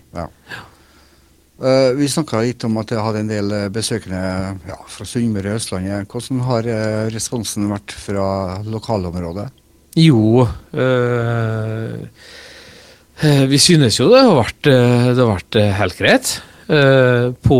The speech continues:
Speaker 2: ettermarked, på verksted og slik, så har det jo vært helt enestående. Eh, det må vi jo kunne si. Eh,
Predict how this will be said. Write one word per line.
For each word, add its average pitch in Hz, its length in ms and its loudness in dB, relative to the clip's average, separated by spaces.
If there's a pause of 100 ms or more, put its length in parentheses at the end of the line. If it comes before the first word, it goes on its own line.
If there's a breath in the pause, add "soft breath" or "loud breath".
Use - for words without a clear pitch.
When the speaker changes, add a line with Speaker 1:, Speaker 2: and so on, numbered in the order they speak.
(120)
Speaker 2:
ettermarked, 101 680 2
på 110 100 2
verksted 98 640 2
og 104 420 0
slik, 240 220 -2
så 190 200 2
har 165 80 6
det 104 80 6
jo 104 100 4
vært 101 220 -2
helt 90 280 -2
enestående. 98 760 2 (180)
Eh, 135 400 0
det 113 140 2
må 175 160 2
vi 131 80 4
jo 117 100 4
kunne 113 260 0
si. 135 200 2
Eh, 147 880 -2